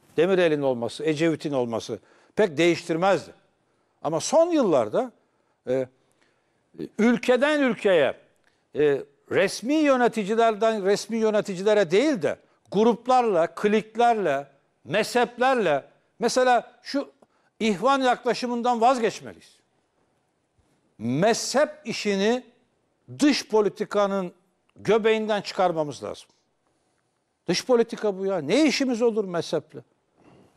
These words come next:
Biz ülkenin çıkarlarını savunuyoruz. Ülkenin çıkarları neredeyse biz orada olmalıyız. Yani, e, burası bir dini tartışma alanı değil.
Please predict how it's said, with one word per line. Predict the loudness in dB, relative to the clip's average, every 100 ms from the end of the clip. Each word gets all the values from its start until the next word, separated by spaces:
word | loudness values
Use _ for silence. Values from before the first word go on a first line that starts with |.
| -2
Biz | 0
ülkenin | 0 2 2 2
çıkarlarını | -2 -2 0 2 2 2 0
savunuyoruz. | 2 0 0 -6 -16 _ _ _ _ _
Ülkenin | -6 0 0 0
çıkarları | -2 0 2 2 0 0
neredeyse | 2 2 2 -2 0 0 0
biz | 0
orada | 2 2 0
olmalıyız. | -2 -4 -12 -16 _ _ _ _ _ _ _ _ _ _
Yani, | -2 -2 -2 -6 _ _ -4
e, | -2 0 -4 _ _ _ _ _ -4
burası | 0 0 2 2 2 -2 _ -20 -20 -10 -2
bir | -2 -2 _ -16 -2
dini | 0 2 2 2
tartışma | 2 0 -2 -8 -2
alanı | 0 2 2 2
değil. | 2 0